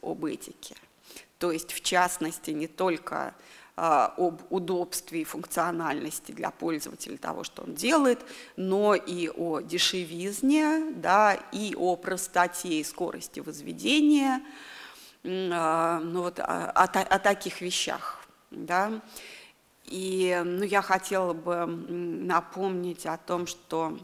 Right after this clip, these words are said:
ну, понятно, что вот эта тема, конечно, всей этой нашей хрущевской истории, да, а, вот, но,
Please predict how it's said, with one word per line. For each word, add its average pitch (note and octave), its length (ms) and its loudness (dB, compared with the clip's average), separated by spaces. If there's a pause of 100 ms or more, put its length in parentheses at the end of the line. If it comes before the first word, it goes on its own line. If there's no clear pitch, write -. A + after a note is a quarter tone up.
(120)
ну, G3 120 0
понятно, F#3 480 6
что - 240 -6
вот E3+ 160 -6
эта - 160 -8
тема, E3+ 400 2
конечно, D#3+ 420 -6
всей D#3+ 220 -8
этой - 180 -10
нашей - 240 -8
хрущевской D4+ 640 -2
истории, A3+ 580 0
да, G3+ 260 2 (680)
а, D#3 920 0
вот, F3+ 520 0
но, G3 720 2